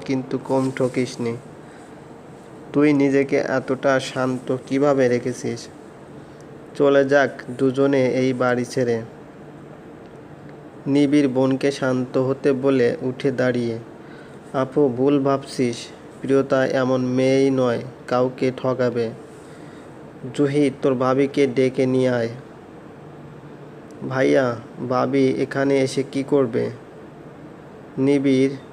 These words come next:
বিরক্ত গলায় বলল, "ম্যাজিক দেখাবো।"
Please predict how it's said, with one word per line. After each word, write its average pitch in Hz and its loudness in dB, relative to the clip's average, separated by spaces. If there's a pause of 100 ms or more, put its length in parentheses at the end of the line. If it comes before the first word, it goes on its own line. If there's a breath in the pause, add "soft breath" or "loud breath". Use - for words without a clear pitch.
(500)
বিরক্ত 139 2
গলায় 131 4
বলল, 127 2 (920)
"ম্যাজিক 135 2
দেখাবো।" 123 0